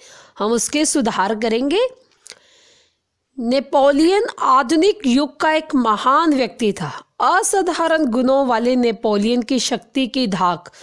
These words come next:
सालों तक यूरोप महाद्वीप पर जमी रही। उसने एक विशाल साम्राज्य की स्थापना की। एक सफल और महान सेनापति होने के साथ-साथ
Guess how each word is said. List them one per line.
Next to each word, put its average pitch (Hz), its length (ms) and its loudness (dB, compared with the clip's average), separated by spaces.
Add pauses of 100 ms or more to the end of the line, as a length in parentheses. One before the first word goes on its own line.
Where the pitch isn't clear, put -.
(180)
सालों 277 580 0
तक 320 300 -6 (100)
यूरोप 262 460 0
महाद्वीप 220 520 -2
पर 240 120 0
जमी 185 380 -2
रही। 147 360 -6 (1120)
उसने 320 380 -2
एक - 180 -6
विशाल 254 600 0
साम्राज्य 247 680 -2
की 254 180 -4
स्थापना 233 560 -2
की। 330 420 -2 (380)
एक - 240 -4
सफल 381 680 0 (300)
और 277 200 2
महान 254 640 2
सेनापति 277 720 0
होने 254 360 2
के 269 220 0
साथ-साथ 220 840 -2